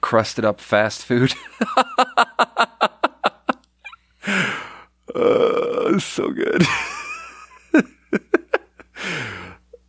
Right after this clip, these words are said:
And we look at each other, and, like, she's wearing this, like, terrible sort of, like, park ranger, like, an oversized park ranger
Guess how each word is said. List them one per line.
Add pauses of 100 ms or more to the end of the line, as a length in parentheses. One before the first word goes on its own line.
(1120)
And
we
look
at
each
other,
and,
like,
she's
wearing
this,
like, (360)
terrible
sort
of,
like, (1300)
park
ranger,
like,
an
oversized
park
ranger